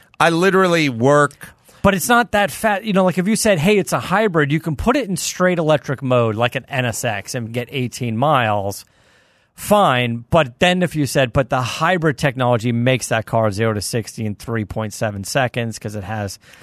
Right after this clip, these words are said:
Speaker 2: you know,
Speaker 1: I,
Speaker 2: an
Speaker 1: I
Speaker 2: electric motor off the transmission or something," then I'd be like, "Okay, I get it."
Speaker 1: I'm just saying, like, I calculated my distance from work, and it was, like,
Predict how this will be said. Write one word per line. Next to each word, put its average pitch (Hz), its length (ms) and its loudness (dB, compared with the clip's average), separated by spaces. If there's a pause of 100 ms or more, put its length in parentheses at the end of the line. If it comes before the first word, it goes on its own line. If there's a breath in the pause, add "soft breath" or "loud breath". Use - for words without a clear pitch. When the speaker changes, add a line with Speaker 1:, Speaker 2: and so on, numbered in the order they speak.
(240 loud breath)
Speaker 2:
you 147 120 -4
know, 113 180 0
Speaker 1:
I, 156 160 2
Speaker 2:
an 147 100 2
Speaker 1:
I 139 40 4
Speaker 2:
electric 139 300 0
motor 131 400 2
off 117 200 0
the 104 260 -8
transmission 120 640 -2
or 110 60 -2
something," 110 360 -4
then 131 140 2
I'd 123 60 -2
be 117 60 0
like, 120 180 -2
"Okay, 214 300 0
I 123 140 2
get 120 280 0
it." 90 180 -8 (180)
Speaker 1:
I'm 202 160 0
just 220 300 0
saying, 147 460 2
like, 107 420 0
I 123 220 0
calculated 110 840 0
my 92 180 0
distance 101 580 -2
from 85 240 -6
work, 98 340 0
and 87 100 -4
it 95 80 -4
was, 85 140 -10
like, 90 180 -4